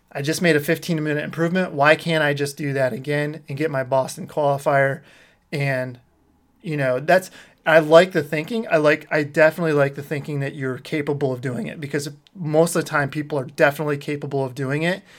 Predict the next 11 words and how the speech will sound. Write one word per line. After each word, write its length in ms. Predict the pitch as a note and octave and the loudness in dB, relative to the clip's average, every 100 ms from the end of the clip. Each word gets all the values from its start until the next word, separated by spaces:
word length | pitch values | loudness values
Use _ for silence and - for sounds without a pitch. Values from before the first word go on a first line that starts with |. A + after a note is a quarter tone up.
| - - - | -20 -20 -10
It's 160 | D3 | -6
just 180 | E3+ C#3+ | -4 -2
a 40 | D#3 | 0
matter 400 | C#3+ C#3+ C#3+ C3+ | 4 4 4 2
of 360 | C3 C3 B2 - _ _ _ _ - | 2 0 -4 -14 _ _ _ _ -20
planning, 640 | - E3+ D#3 E3+ F3 F3 - | -4 2 2 2 0 -2 -4
and 120 | D3 | -6
it's 140 | C#3+ | -6
a 40 | D3 | -4
matter 420 | C#3 C#3 C#3+ C#3 | 2 2 4 2
of, 400 | C3 C3 C3 - | 2 2 0 -8